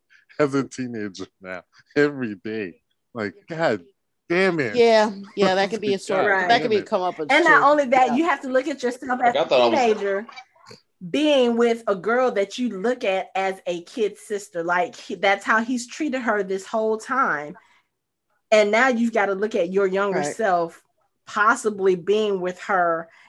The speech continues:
Speaker 3: It's, yeah, it's, it's, it's so weird.
Speaker 2: It, it, it's a very disturbing. The whole thing is just disturbing. I mean,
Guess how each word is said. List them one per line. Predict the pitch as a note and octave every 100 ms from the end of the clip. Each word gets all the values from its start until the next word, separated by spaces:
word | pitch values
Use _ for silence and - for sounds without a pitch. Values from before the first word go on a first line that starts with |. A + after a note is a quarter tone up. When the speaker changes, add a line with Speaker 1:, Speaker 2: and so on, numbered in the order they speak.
| _
Speaker 3:
It's, | G3 A3 A3 - _ -
yeah, | F#3+ D#3+ D#3+
it's, | E3+ _ -
it's, | G3 - - - -
it's | F#3+ -
so | F3
weird. | D#3+ D3 C3+ - _ _ D#3+
Speaker 2:
It, | -
it, | D#2 F3+ G3 A#3+
it's | -
a | C#4 _
very | D#4 B3
disturbing. | F3+ - F#3+ F3 C#3+ C3+ - _ _ F2+ F3
The | A#3
whole | C#4+ A3
thing | - F#3+ D#3
is | D#3+
just | D3+ D3 -
disturbing. | C#3+ - D#3 C3 G2+ C3
I |
mean, | F#3 F#3+